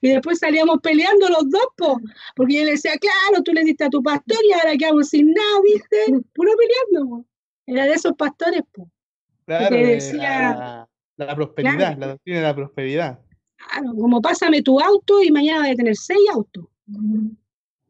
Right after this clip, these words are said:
Speaker 1: De la prosperidad ese, ese de la prosperidad. Y yo
Speaker 2: Claro.
Speaker 1: decía, pásame la llave de tu casa y mañana vas a tener seis casas.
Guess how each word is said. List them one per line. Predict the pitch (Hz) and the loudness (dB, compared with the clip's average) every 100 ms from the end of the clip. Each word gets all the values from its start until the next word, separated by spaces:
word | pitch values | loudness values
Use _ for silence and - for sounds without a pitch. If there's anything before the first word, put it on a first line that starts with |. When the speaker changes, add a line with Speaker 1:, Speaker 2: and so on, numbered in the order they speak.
| _ _ _ | _ _ _
Speaker 1:
De | - 233 | -2 0
la | 233 | 2
prosperidad | 226 226 226 226 262 269 | 0 0 0 2 2 0
ese, | 294 226 180 | -2 -4 -6
ese | 220 240 | -6 -4
de | 226 | -4
la | 214 | -2
prosperidad. | 202 196 220 - - | -4 -8 -10 -10 -10
Y | |
yo | 139 | -6
Speaker 2:
Claro. | 127 135 | -6 -6
Speaker 1:
decía, | 131 208 - _ _ _ _ _ _ _ _ _ - | -6 -10 -14 _ _ _ _ _ _ _ _ _ -8
pásame | 262 277 262 240 | -4 0 2 2
la | 233 | 2
llave | 269 285 | 2 2
de | 254 | 0
tu | 220 202 | -2 -6
casa | 294 359 349 | -4 -2 0
y | |
mañana | 269 247 262 | 2 2 0
vas | 247 | 0
a | 214 | 0
tener | 208 | 0
seis | 202 - 359 - | -2 -6 -10 -6
casas. | 370 349 226 | -6 -6 -10